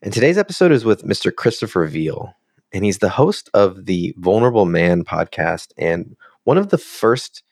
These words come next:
if I believe, if not the first episode that we actually recorded for this show. And so it's such an important conversation because I think this idea of vulnerability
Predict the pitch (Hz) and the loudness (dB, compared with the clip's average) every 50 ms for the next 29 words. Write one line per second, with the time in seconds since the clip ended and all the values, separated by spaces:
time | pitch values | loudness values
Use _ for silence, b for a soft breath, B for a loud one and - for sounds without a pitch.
0 | _ _ _ _ - - 135 135 131 127 135 123 117 - - - 196 190 180 - | _ _ _ _ -6 -4 -4 -4 -2 -4 -4 -4 -4 -6 -6 -2 -2 -2 -2 -2
1 | - 98 - - - 104 104 - - - - - - 95 - - 87 82 82 82 | -4 -6 -6 -4 -2 -2 -2 -2 -4 -6 -6 -6 -4 -6 -4 -2 -2 -2 -2 -2
2 | - - - 80 80 82 - - 82 85 87 85 - - - 87 82 85 85 - | -4 -4 -2 0 -2 -2 -2 -4 -4 -4 -4 -6 -8 -4 -2 0 0 0 -2 -4
3 | - 90 87 90 92 - - - - - - - _ _ _ _ _ _ _ _ | -6 -6 -4 -4 -4 -6 -4 -4 -4 -4 -4 -8 _ _ _ _ _ _ _ _
4 | _ _ _ - - 98 101 - - - 110 101 98 95 87 80 - _ _ _ | _ _ _ -10 -8 -8 -8 -6 -2 2 2 4 4 4 2 0 -4 _ _ _
5 | - - - - - - - - 143 143 131 - - - - _ - 120 110 107 | -12 -10 -8 -8 -8 -8 -4 -2 0 0 0 -2 -6 -6 -6 _ -4 -4 -4 -4
6 | - - 101 90 92 90 - 101 87 85 87 87 - 98 92 90 - 98 90 92 | -2 -2 -2 0 -2 -2 -2 -2 0 0 0 0 0 0 0 0 -2 -2 -2 2
7 | 98 95 92 87 - - 101 95 - 98 - - 95 87 87 - 98 92 95 92 | 2 2 2 2 2 -2 -2 0 0 -2 0 2 0 0 0 -2 2 4 4 4
8 | 92 90 95 90 90 90 87 85 87 90 92 101 98 98 101 95 95 92 92 95 | 4 4 2 2 2 2 2 0 0 0 2 4 4 6 6 4 4 2 0 -2
9 | 95 | -4